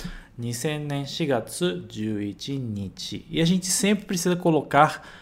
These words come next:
o gatsu, nichi e nen atrás do número, tá?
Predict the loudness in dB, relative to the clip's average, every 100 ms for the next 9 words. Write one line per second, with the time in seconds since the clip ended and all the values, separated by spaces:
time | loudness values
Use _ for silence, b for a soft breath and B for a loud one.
0 | B B B -8 2 6 6 4 2 2
1 | 2 -10 -6 -2 0 0 -2 2 2 2
2 | B B B -8 -2 2 4 4 4 2
3 | 4 4 4 4 2 2 2 4 4 0
4 | -2 6 8 8